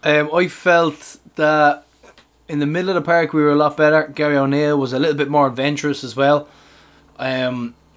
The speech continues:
Trevor Clark is having a fucking great season, in my opinion.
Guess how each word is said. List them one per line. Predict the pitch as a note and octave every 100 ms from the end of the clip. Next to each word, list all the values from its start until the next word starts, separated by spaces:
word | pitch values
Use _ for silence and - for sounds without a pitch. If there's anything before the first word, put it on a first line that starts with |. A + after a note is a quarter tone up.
| - - _
Trevor | - C#3+ A#2+
Clark | A#2+ A2+ G#2 - - - -
is | G2 F#2+ - _ -
having | - G#2+ A2
a | -
fucking | - A2+ -
great | G#2 G#2 G#2+
season, | - G#2+ G2+ G2 - - -
in | G2+
my | G#2+ G#2+
opinion. | G2+ A2 G2+